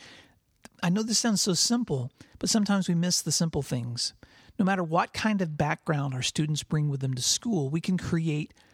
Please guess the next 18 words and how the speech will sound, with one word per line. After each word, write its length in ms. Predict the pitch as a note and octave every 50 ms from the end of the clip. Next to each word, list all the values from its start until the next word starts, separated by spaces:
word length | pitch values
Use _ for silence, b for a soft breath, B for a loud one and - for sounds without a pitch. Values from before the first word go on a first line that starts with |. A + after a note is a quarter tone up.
| b b b b b b b _ _
a 100 | - D3+
new, 520 | C#3+ C3+ C3+ C3 C#3 D3 D#3+ E3+ F3+ G3 G#3 -
consistent, 880 | - - D#3+ C3+ - - - - - F#3 F3+ - - - G3+ G3 - -
firm, 680 | - - - - - F3+ F3 F3 F3+ F3+ F#3 F#3+ G3+ - -
and 160 | A#3+ B3 C4+
friendly, 540 | - - - - F3 F3+ F3+ F3 F3 F#3 -
and 140 | F3 D#3+ C3+
helpful 580 | - - F3+ F#3+ - - - - E3+ D#3 C3+
one 320 | C3 B2 A#2+ A#2+ C#3+ E3+ B B B B B B B B _ -
by 100 | D3 C#3+
being 260 | C#3+ D3 D3+ D3+ C#3+
ready 220 | C#3 C3+ C3+ C3+
for 240 | B2 - - A#2+ G#2+
them. 240 | G2 G2+ F#2+ A2 A2 _ _ _ _ _ _ _ B B B B B B B B B B B B B
Communication 760 | B - G3 G3 G#3+ A3+ G#3+ - - G3 G3+ F#3 - - E3 D3
is 100 | C3+ -
so 440 | - - - - - F#3+ F3+ F3+
important, 560 | F#3 E3+ - - D#3+ D3 C3+ - A#2+ B2 F#3